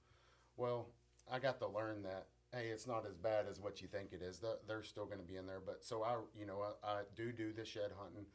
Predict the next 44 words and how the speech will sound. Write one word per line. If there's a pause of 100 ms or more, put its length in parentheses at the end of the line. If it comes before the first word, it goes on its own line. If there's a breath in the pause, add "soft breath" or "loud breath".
(360 loud breath)
and
now
is
the
time
where
you're
gonna (240)
really
see
those
trails
where
they're
beating
'em
down
and
everything
before
the
green
up. (640 soft breath)
And
then,
you
know,
I
will
do
a
little
bit
of
turkey
hunt,
and
then
when
we
get
in
the
summer,